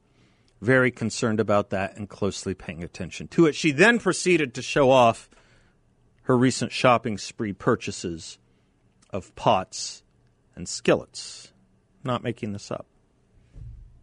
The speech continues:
"I cannot talk to you about classified information, but we are very concerned about that and closely paying attention to it." Sounds just like Churchill and Roosevelt, doesn't it?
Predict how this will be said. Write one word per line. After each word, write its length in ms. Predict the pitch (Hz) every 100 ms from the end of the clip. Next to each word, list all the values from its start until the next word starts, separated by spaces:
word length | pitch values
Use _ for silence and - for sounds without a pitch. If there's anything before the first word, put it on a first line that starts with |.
| _ _ _ _ -
"I 60 |
cannot 520 | - - 156 151 135 -
talk 300 | 139 131 -
to 120 | 123
you 40 |
about 260 | 113 110 -
classified 640 | - 127 - - 117 110
information, 720 | 107 104 - 110 127 - 131
but 160 | 110 113
we 120 | 113
are 100 | 107
very 280 | 98 117 110
concerned 500 | - 104 - 120 107
about 320 | 101 98 98
that 260 | 110 101 -
and 120 | 107
closely 480 | - 117 - - 101
paying 260 | 113 104
attention 420 | 95 - 110 - 101
to 120 | -
it." 80 | -
Sounds 340 | 233 247 220
just 380 | - 262 277 -
like 280 | 196 185 -
Churchill 520 | - 165 - 160 143
and 120 | 123
Roosevelt, 500 | 131 - 92 107 90
doesn't 300 | 131 113 101
it? 100 | 92